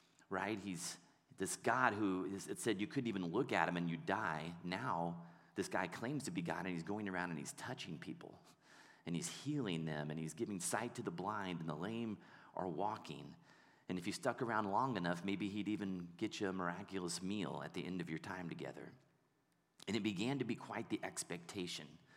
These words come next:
that Jesus was gonna do something, at the very least entertaining,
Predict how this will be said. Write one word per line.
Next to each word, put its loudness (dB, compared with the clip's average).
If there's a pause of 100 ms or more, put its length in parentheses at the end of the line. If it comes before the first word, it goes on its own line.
(560)
that 2
Jesus 0
was -2
gonna 0
do -2
something, -6 (600)
at 6
the 4
very 8 (180)
least 2
entertaining, -2